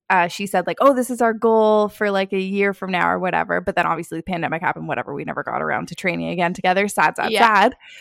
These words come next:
Speaker 1: But when I saw that, I was like, "Ooh, you have to do it on stability balls."
Speaker 2: Yeah. Well, I have to redo it again because I, my timing was off. 'Cause
Speaker 1: Yeah, you
Speaker 2: there
Speaker 1: didn't
Speaker 2: was
Speaker 1: have the music
Speaker 2: music
Speaker 1: playing?
Speaker 2: playing in the background and
Speaker 1: Yeah.
Speaker 2: someone was filming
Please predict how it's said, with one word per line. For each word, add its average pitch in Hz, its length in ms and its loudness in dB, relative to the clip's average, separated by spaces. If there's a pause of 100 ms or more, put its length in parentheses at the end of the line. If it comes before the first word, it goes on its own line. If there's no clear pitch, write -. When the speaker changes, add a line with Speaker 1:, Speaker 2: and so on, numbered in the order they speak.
(180)
Speaker 1:
But 277 360 10
when 226 280 2
I 220 140 6
saw 220 280 6
that, 285 320 6
I 226 80 8
was 240 180 4
like, 254 220 4
"Ooh, 480 340 10
you 370 60 6
have 349 120 0
to 349 80 -2
do 349 160 2
it 349 60 2
on 311 160 4
stability 277 540 -2
balls." 196 640 2 (260)
Speaker 2:
Yeah. 226 300 6 (200)
Well, 247 120 8
I 277 40 8
have 302 200 6
to 330 80 -2
redo 254 440 -2
it 254 60 4
again 226 260 -2
because 214 420 -8
I, 214 200 -4
my 226 100 -2
timing 220 400 -4
was 247 180 -2
off. 262 460 -2 (220)
'Cause 214 100 0
Speaker 1:
Yeah, 185 160 6
you - 60 4
Speaker 2:
there 269 100 2
Speaker 1:
didn't 285 140 0
Speaker 2:
was - 20 -2
Speaker 1:
have 175 120 -2
the 190 60 -2
music 175 300 -4
Speaker 2:
music 254 120 -6
Speaker 1:
playing? 190 280 -2
Speaker 2:
playing 240 260 -2
in 254 80 -6
the 240 80 -4
background 262 680 -6 (160)
and 208 300 -6
Speaker 1:
Yeah. 151 160 -2
Speaker 2:
someone 208 240 -6
was 220 160 -12
filming 202 160 -8